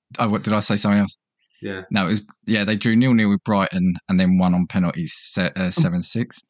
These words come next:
Speaker 3: were they
Speaker 1: And then
Speaker 3: all
Speaker 1: s-
Speaker 3: at home as well, apart from the Wembley match?
Speaker 1: Uh, yes, they were all at home. Yeah. Yeah.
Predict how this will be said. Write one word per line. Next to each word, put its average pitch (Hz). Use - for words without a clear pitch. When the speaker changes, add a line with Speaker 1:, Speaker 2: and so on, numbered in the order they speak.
Speaker 3:
were 175
they 220
Speaker 1:
And 208
then 170
Speaker 3:
all 180
Speaker 1:
s- 180
Speaker 3:
at 151
home 202
as 117
well, 147
apart 127
from 147
the 139
Wembley 156
match? 107
Speaker 1:
Uh, 110
yes, 117
they 101
were 110
all 95
at -
home. 92
Yeah. 101
Yeah. 92